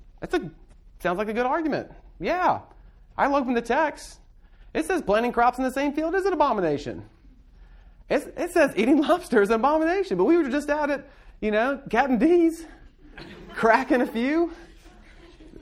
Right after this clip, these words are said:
The Bible must not be rele-, must not be trustworthy. It is a simple, easy, easy argument. Now, look, everybody in the room knows, like, this is,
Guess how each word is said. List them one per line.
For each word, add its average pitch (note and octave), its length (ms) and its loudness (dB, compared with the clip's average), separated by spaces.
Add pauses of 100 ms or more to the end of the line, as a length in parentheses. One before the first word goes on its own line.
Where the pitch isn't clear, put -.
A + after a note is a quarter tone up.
(260)
The G3 100 -2
Bible B3 460 -2
must B3 220 -4
not B3 240 -6
be B3 160 -6
rele-, B3 320 -6
must G#3 160 -8
not G#3+ 120 -6
be A3+ 80 -6
trustworthy. A2+ 680 -6 (720)
It G#3 140 0
is G#3 120 -4
a A3 60 -4
simple, A#3 520 -6
easy, G3 320 -6
easy E3+ 280 -4
argument. G3+ 360 -4
Now, D#3 120 -2
look, F#3 260 -2
everybody F#3 280 -2
in E3 40 0
the D3 80 0
room G3+ 240 -2
knows, C#3+ 320 -2
like, A#2+ 220 0 (480)
this F3 120 -8
is, B2+ 220 -6